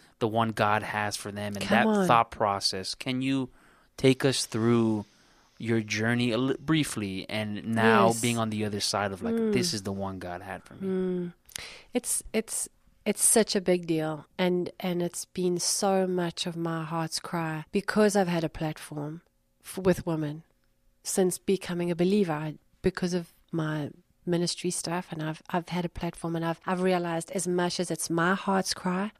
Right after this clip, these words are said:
Speaker 2: I know that this is something that, um, that is going to be important for women around the world because of exactly what you described. We want Jesus to be enough, and he,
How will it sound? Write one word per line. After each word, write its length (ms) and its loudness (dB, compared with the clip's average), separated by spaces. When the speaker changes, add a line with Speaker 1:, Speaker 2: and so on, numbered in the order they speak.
Speaker 2:
I 120 -2
know 420 -2
that 200 -8
this 260 -4
is 160 -8
something 640 -6
that, 420 -10
um, 400 -8
that 380 -2
is 240 -2
going 360 -2
to 320 -4
be 240 0
important 540 -4
for 240 -2
women 500 -4
around 300 -6
the 80 -6
world 260 -2
because 300 -6
of 80 2
exactly 420 2
what 220 -6
you 80 -4
described. 460 -8
We 220 2
want 300 4
Jesus 360 0
to 140 -2
be 100 0
enough, 460 -4
and 140 0
he, 180 0